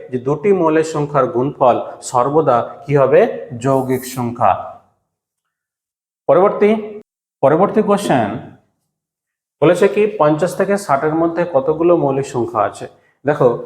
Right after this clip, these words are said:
পঞ্চাশের পর যদি মৌলিক সংখ্যা আমরা দেখি সেটা হয় তিপ্পান্ন, এবং তিপ্পান্নর পর মৌলিক সংখ্যা যদি আমরা দেখি সেটা হয়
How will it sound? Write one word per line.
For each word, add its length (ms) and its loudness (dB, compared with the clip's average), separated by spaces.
পঞ্চাশের 600 2
পর 220 2
যদি 120 -2
মৌলিক 420 2
সংখ্যা 300 -2
আমরা 140 -2
দেখি 360 -6
সেটা 280 -8
হয় 240 -4
তিপ্পান্ন, 400 0
এবং 160 2
তিপ্পান্নর 500 2
পর 100 2
মৌলিক 320 0
সংখ্যা 340 -4
যদি 120 -4
আমরা 200 0
দেখি 360 -4
সেটা 340 -10
হয় 220 -6